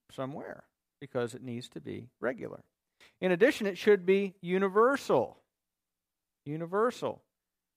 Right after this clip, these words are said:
Look at the next part of the verse. It says, "Each of you." Each of you. He's addressing this to the church.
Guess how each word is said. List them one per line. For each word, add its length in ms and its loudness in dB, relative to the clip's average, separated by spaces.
Look 160 2
at 80 -4
the 60 -4
next 220 0
part 220 4
of 60 -4
the 60 -8
verse. 240 2
It 80 -14
says, 300 4
"Each 340 -2
of 240 4
you." 320 -4
Each 340 -10
of 280 -2
you. 280 -10
He's 180 -2
addressing 540 4
this 160 0
to 140 -4
the 100 -4
church. 560 0